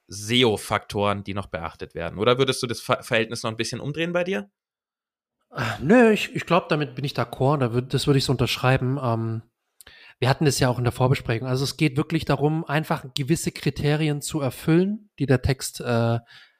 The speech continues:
Speaker 2: ähm, beinhalten sollte, damit er auch gut gefunden wird.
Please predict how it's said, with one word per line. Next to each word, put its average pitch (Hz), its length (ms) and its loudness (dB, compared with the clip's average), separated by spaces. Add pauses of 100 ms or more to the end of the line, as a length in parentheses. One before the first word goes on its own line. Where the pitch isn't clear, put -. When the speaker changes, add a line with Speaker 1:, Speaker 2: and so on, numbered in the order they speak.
(360)
Speaker 2:
ähm, 113 300 4
beinhalten 160 580 4
sollte, 170 600 2 (100)
damit 127 260 0
er 131 100 0
auch 113 180 -6
gut - 180 -4
gefunden 175 460 0
wird. 190 180 0